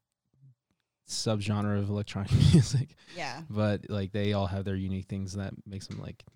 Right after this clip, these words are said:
Speaker 1: I know Set the Sky when I hear it. I know Nurko when I hear it. I know
Speaker 2: Mm-hmm.
Speaker 1: Illenium when I hear it.
Speaker 2: Yeah, absolutely. And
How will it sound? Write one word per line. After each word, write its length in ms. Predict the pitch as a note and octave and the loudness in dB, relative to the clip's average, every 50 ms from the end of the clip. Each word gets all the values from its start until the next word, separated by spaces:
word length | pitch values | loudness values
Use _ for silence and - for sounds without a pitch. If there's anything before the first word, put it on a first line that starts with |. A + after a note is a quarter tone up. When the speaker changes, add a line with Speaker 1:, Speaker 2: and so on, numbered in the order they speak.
| - - | -16 -10
Speaker 1:
I 80 | G2 | -8
know 140 | G2 F#2+ G2 | -8 -6 -6
Set 180 | G2 - G2 G2 | -6 -6 -6 -8
the 80 | F#2+ | -8
Sky 180 | - - F#2 F#2+ | -10 -10 -10 -10
when 120 | F#2+ F#2+ | -10 -8
I 60 | G2 - | -10 -8
hear 160 | - G2 G2+ | -8 -8 -8
it. 180 | G#2+ - - - - | -8 -8 -12 -12 -10
I 100 | F#2+ F#2+ | -8 -6
know 140 | G2 G2+ G2 | -4 -2 0
Nurko 380 | G2+ G#2 G#2 G2 G2+ - F#2 F#2+ | 0 0 0 0 -2 -4 -6 -6
when 100 | G2 G2+ | -6 -8
I 80 | G2 | -8
hear 180 | F#2+ F#2+ G2 G2+ | -8 -8 -8 -10
it. 60 | - - | -10 -10
I 60 | F#2 | -8
know 100 | G2 - | -8 -8
Speaker 2:
Mm-hmm. 240 | F3+ F#3 F3 E3 E3 | -8 -8 -8 -8 -8
Speaker 1:
Illenium 280 | F#2 E2+ F2 G2+ A2+ - | -8 -8 -10 -12 -12 -14
when 100 | - D2 | -14 -16
I 60 | - | -16
hear 160 | - - - | -16 -18 -20
it. 180 | - - - - _ _ _ _ _ _ _ | -20 -20 -20 -20 _ _ _ _ _ _ _
Speaker 2:
Yeah, 220 | - - A2 - E3+ - _ _ _ _ - | -18 -16 -14 -14 -16 -16 _ _ _ _ -18
absolutely. 640 | F3+ - - - F3 D3 E2+ D2+ A2+ C3 E3+ F3+ - _ _ _ _ - | -18 -16 -14 -14 -14 -14 -16 -16 -18 -18 -18 -18 -20 _ _ _ _ -16
And 360 | E3+ F3 E3+ E3 D#3 D3+ E3 | -14 -12 -10 -10 -10 -10 -12